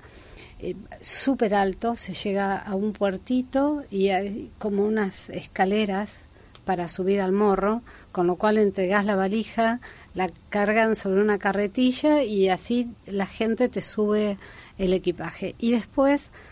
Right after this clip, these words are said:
se va dividiendo las diferentes playas, como la playa uno, que es donde está, eh, todo el comercio,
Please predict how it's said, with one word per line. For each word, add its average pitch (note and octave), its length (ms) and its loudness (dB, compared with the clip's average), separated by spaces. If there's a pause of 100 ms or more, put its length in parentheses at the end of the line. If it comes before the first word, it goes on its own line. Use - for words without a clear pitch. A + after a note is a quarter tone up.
(120)
se - 180 0
va A#3+ 100 6
dividiendo B3+ 920 4 (120)
las G3 580 0
diferentes G#3+ 1080 0 (260)
playas, G#3+ 500 2
como F#3+ 360 0 (240)
la F#3 140 -2
playa F#3+ 380 0
uno, B3 500 4
que F#3+ 240 2
es F3+ 80 -4
donde F#3 240 2
está, F#3+ 500 0 (800)
eh, E3+ 200 2
todo F3+ 180 0
el F3 100 2
comercio, A#3 640 0